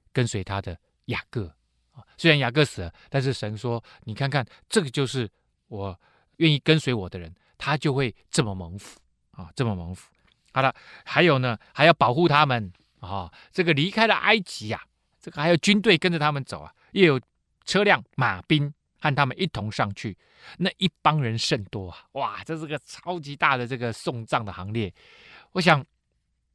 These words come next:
亚伯拉罕跟着上帝从乌尔出来，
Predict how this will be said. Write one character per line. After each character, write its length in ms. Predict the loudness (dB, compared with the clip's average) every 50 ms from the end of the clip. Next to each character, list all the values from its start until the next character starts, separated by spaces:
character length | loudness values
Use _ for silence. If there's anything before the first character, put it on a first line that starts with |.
| _ _ _ _ _ _ _ _ _ _ _ _ _ _ _ _ -2
亚 120 | -2 -2
伯 160 | 0 0 2 4
拉 120 | 4 4
罕 240 | 4 2 -2 -4 -10 _ _ _ _ _
跟 180 | -2 -2 0 0
着 140 | 0 -2
上 300 | -2 0 -2 -2 -2 -4
帝 260 | -6 -6 -8 -8 -8 _ _ _ _ _ _ _ _ _ _ _ _ _
从 340 | -6 -2 -2 0 0 -2 -2 0
乌 140 | 4 6 6
尔 140 | 6 6 4
出 220 | 0 -6 -6 -6
来， 240 | -6 -8 -10 -16